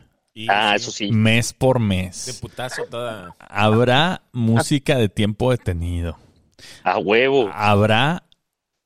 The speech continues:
Speaker 3: el show de comedia de Shui.
Speaker 1: Sí.
Speaker 2: A huevo.
Speaker 3: Habrá temporadas de tiempo de cultura.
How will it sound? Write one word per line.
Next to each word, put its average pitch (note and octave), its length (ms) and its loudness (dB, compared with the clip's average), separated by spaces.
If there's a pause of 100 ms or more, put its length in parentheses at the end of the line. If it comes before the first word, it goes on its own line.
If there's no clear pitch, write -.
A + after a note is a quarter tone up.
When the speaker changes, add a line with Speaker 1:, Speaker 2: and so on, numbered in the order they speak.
Speaker 3:
el G2 440 2
show A2+ 400 0
de B2+ 140 -2
comedia G#2+ 400 0
de G#2 100 -2
Shui. - 300 -10 (580)
Speaker 1:
Sí. C3+ 400 -8
Speaker 2:
A A#2 60 2
huevo. A2+ 400 2 (960)
Speaker 3:
Habrá A2 600 2 (460)
temporadas A2 640 2
de B2 80 0
tiempo A2 320 -2
de - 60 -12
cultura. F#2+ 760 -4